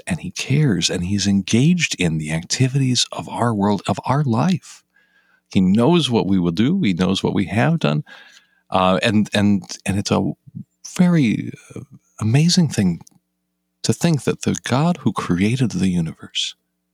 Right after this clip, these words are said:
who created you in the womb of your mother, is so passionate about us that he is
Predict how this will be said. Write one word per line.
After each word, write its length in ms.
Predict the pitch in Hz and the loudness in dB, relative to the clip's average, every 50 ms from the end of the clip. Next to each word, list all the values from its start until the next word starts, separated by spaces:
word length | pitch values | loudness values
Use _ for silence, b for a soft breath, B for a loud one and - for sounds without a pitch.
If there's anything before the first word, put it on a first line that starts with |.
| _ _ _ _ _ _ | _ _ _ _ _ _
who 80 | - - | -10 -6
created 460 | - 101 107 110 113 107 95 87 78 | 0 2 2 2 4 2 2 0 0
you 420 | 82 85 98 120 131 117 90 78 | -2 0 0 2 2 2 0 0
in 100 | 76 80 | -2 -2
the 80 | 80 85 | -4 0
womb 220 | 90 104 120 120 | 0 0 2 2
of 120 | 104 - - | 0 -2 -2
your 100 | 82 85 | -2 0
mother, 440 | 82 92 98 - - - - - _ b b b b b b b b b b b _ _ _ _ _ | 0 0 0 -2 -6 -12 -16 -18 _ b b b b b b b b b b b _ _ _ _ _
is 120 | 95 85 | -6 -4
so 480 | - - - - 101 110 120 127 123 113 - _ _ _ _ _ _ _ _ _ _ _ _ | -2 -2 -2 -2 -2 -2 0 0 0 -2 -4 _ _ _ _ _ _ _ _ _ _ _ _
passionate 760 | - - - - 143 160 156 147 - - - 90 78 - - - _ _ _ _ | -6 -4 -2 0 0 -2 0 -2 -2 0 0 -2 -2 -4 -10 -18 _ _ _ _
about 540 | - - - _ _ - 107 110 123 123 - - | -10 -10 -10 _ _ -6 -2 -2 0 -2 -2 -4
us 460 | - 98 90 - - - - - - - _ _ _ _ _ _ _ _ _ _ _ _ _ _ | -8 -8 -8 -6 -6 -4 -4 -4 -6 -10 _ _ _ _ _ _ _ _ _ _ _ _ _ _
that 140 | - 92 85 | -8 -8 -4
he 200 | - 113 113 113 | -2 0 0 2
is 140 | 110 101 | 0 0